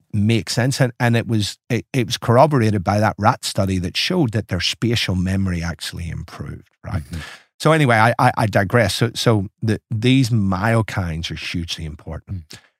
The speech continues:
Speaker 1: And when we lose muscle mass, right, and as I said, three to eight percent per year, and about the age of seventy-five, most people have lost half of it. You've just
Speaker 2: Mm.
Speaker 1: lost a whole heap of medicine.
Speaker 2: And the myokines,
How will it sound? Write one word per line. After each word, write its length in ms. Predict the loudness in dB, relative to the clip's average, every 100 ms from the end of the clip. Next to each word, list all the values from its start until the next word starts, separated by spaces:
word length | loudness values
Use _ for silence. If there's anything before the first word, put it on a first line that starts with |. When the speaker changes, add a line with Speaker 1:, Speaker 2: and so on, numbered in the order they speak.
| _ _ -4
Speaker 1:
And 280 | -2 0 0
when 380 | 2 4 6 6
we 220 | 6 6
lose 760 | 4 4 4 6 6 4 2
muscle 460 | -2 -2 -2 -4 -4
mass, 680 | -4 -6 -10 -10 -10 -12 -16 _ -12
right, 160 | -12 -6
and 140 | -2 2
as 180 | 2
I 100 | 4
said, 360 | 2 2 0 -2 _ _
three 300 | -4 0 0
to 160 | -2 -8 -4
eight 280 | -2 -2 -6
percent 480 | -8 -6 -4 -4 -4 -10
per 180 | -10
year, 680 | -10 -6 -4 -4 -6 -6 -8 _ _ _ _ _ _
and 340 | 0 2 0 -2
about 280 | 0 2
the 140 | 2 2
age 140 | 0
of 60 | -2
seventy-five, 520 | -2 -2 -2 -4 -2
most 260 | -2 -4 -4
people 260 | -6 -4
have 120 | -8
lost 360 | -6 -6 -8 -10
half 320 | -6 -4 -4
of 120 | -8
it. 140 | -8 -12 _ _ _ _ _
You've 180 | 0 0
just 240 | 2 -2 -2
Speaker 2:
Mm. 200 | 0 2
Speaker 1:
lost 420 | 4 4 2 -4
a 60 |
whole 220 | -6 -6 -6
heap 200 | -8 -8
of 60 |
medicine. 400 | -8 -8 -8 -14 -14 _
Speaker 2:
And 100 | 2
the 60 | 6
myokines, 1120 | 8 8 6 6 6 6 4 0 -4 -8